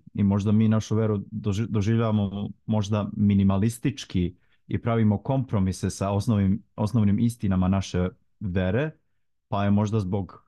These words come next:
slabljenja naše vere došlo do ovo je situacija da je rat postao neka nova, a, normalnost za nas, a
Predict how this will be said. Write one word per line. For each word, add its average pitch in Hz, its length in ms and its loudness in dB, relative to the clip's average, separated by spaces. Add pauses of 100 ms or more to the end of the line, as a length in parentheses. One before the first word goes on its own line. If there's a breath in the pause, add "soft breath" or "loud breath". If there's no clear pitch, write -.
(100)
slabljenja 110 520 0
naše 107 300 0
vere 113 300 0
došlo 104 400 -4
do 95 260 -4 (920 soft breath)
ovo 117 220 -2
je 101 40 0
situacija 101 640 -2
da 90 140 -2
je 95 140 0
rat 101 320 -4
postao 95 540 -4
neka 101 260 -2
nova, 101 540 0 (560 soft breath)
a, 92 160 -2
normalnost 95 580 0
za 95 80 0
nas, 107 580 -2 (540)
a 101 540 -2